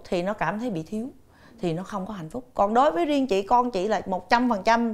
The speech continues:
là một mình chị thôi, nó không có thêm người nào hết. Ví dụ như em ăn me đi, em nghe em, em thèm không?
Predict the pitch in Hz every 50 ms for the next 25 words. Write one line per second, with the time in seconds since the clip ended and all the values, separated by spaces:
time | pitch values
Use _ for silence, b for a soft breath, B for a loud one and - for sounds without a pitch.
0 | B B B B B - 208 220 226 208 214 226 240 233 226 240 220 214 208 254
1 | 294 285 277 277 311 359 427 - 294 302 349 554 - 392 339 285 277 269 240 214
2 | 220 220 202 214 269 285 294 339 - - - - B B B B B B B B
3 | - 294 339 392 508 285 247 240 269 294 302 320 320 294 311 B B B B B
4 | B B _ - 277 277 262 269 285 302 311 320 311 294 277 302 277 - - -
5 | - - - - - - - - - - - - - 262 262 269 269 247 262 262
6 | 262 262 262 262 254 240 202 190 208 226